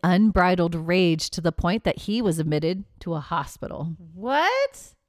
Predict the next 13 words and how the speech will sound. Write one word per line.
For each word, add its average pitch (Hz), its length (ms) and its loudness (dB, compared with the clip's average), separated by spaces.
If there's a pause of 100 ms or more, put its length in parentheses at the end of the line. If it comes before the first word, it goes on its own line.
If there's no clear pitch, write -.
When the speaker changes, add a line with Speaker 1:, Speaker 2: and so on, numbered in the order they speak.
(240)
Speaker 2:
Oh, 240 640 -4
Roland. 220 760 -4
Speaker 1:
There, 220 560 4
a 202 80 2
psychiatrist 214 1040 0
attempted 160 540 -2
to 165 80 -4
treat 156 320 -4
him, 165 340 0
but 202 180 0
supposedly 240 840 -2
this 170 380 -2
was 165 200 -4